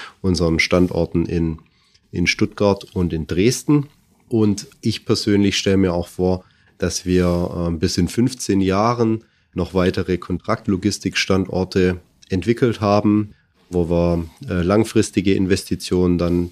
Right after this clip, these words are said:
tätigen und da wirklich, äh, für unsere Kunden entweder dediziert oder im Multi-User-Lager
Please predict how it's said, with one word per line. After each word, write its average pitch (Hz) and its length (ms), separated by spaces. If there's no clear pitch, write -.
tätigen 92 580
und 87 300
da 85 180
wirklich, 87 540
äh, 90 180
für 90 220
unsere 82 380
Kunden 104 680
entweder 87 360
dediziert 95 760
oder 113 300
im 98 80
Multi-User-Lager 90 1200